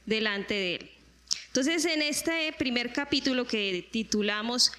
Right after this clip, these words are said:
La historia de dos hermanas, extrajimos dos ideas importantes, dos puntos importantes. El primero es, estamos en un mundo como el de Marta, ¿sí? Vamos a analizar cuál es ese mundo, el de Marta.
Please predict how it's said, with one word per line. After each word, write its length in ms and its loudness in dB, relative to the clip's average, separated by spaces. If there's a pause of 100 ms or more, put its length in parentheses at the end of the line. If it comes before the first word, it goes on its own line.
La 160 0
historia 380 2
de 60 0
dos 160 0
hermanas, 640 -2 (360)
extrajimos 680 0
dos 220 2
ideas 400 0
importantes, 880 -2
dos 200 2
puntos 360 0
importantes. 840 -4 (560)
El 260 0
primero 460 2
es, 320 0
estamos 500 0
en 140 2
un 80 2
mundo 400 2
como 240 -2
el 120 0
de 100 2
Marta, 440 -2 (480)
¿sí? 200 -2
Vamos 280 -2
a 80 0
analizar 500 -2
cuál 220 0
es 120 0
ese 240 0
mundo, 480 -2 (200)
el 140 -2
de 100 -2
Marta. 440 -4